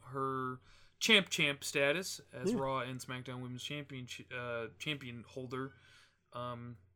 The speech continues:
Speaker 1: she just sort of came out and was like, "Hey, I, nine years ago I worked at a bar, like, a mile from here in Brooklyn, and now I'm this."
Speaker 2: A
Speaker 1: So
Speaker 2: a year
Speaker 1: hell
Speaker 2: ago,
Speaker 1: yeah.
Speaker 2: I was on the pre-show.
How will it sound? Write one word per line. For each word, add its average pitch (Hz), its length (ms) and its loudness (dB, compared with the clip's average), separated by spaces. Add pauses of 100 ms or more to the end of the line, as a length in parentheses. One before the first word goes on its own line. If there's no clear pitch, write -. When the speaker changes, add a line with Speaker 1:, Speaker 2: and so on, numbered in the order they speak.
Speaker 1:
she - 160 -10
just 220 140 0
sort 147 160 0
of - 80 -10
came 131 200 -6
out 123 120 -4
and 123 80 -8
was 117 100 -10
like, 123 140 -10
"Hey, 151 260 6 (1120)
I, 165 260 6
nine 202 280 10
years 202 180 6
ago 160 220 4
I 170 80 8
worked 156 320 2
at 170 80 6
a 170 40 0
bar, 151 460 6
like, 127 320 -2
a 139 60 -2
mile 135 400 0
from 131 220 -10
here 120 420 -6
in 127 400 -10 (200)
Brooklyn, 127 480 -6 (840)
and 135 140 -6
now 156 260 6
I'm 156 380 2 (100)
this." 165 480 6 (180)
Speaker 2:
A - 60 0
Speaker 1:
So 127 520 -2 (120)
Speaker 2:
a 135 80 10
year 127 320 12
Speaker 1:
hell - 80 12
Speaker 2:
ago, 123 240 12
Speaker 1:
yeah. 117 80 10
Speaker 2:
I 117 140 12
was 117 220 12
on 120 200 10
the 120 60 8
pre-show. 107 760 10